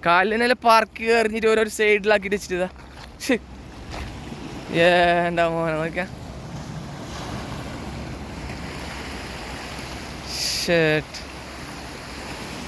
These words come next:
ഞാൻ മൂന്ന് നാല് ദിവസം മുമ്പിട്ട വീഡിയോ, ഈ വീഡിയോ ഒന്ന് കണ്ടാൽ തന്നെ ഏകദേശം മനസ്സിലാവും നിങ്ങൾക്ക്.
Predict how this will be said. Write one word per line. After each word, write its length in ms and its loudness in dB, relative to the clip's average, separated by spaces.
ഞാൻ 180 6
മൂന്ന് 240 8
നാല് 160 8
ദിവസം 240 4
മുമ്പിട്ട 300 4
വീഡിയോ, 220 4
ഈ 20 2
വീഡിയോ 200 8
ഒന്ന് 100 -2
കണ്ടാൽ 320 6
തന്നെ 140 6
ഏകദേശം 400 6
മനസ്സിലാവും 380 2
നിങ്ങൾക്ക്. 240 -2